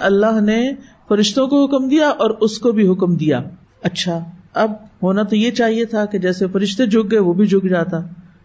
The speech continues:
لیکن اس نے کیا کیا؟ ابا، انکار کر دیا۔ ابا جو ہے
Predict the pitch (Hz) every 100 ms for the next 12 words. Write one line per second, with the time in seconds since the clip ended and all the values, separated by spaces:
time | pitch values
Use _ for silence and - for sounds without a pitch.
0 | - 196 220 220 214 262 247 240 247 262
1 | 277 - - 165 170 139 135 - - -
2 | - 202 196 185 160 156 143 131 127 151
3 | - _ _ - 202 240 320 320 302 285
4 | 294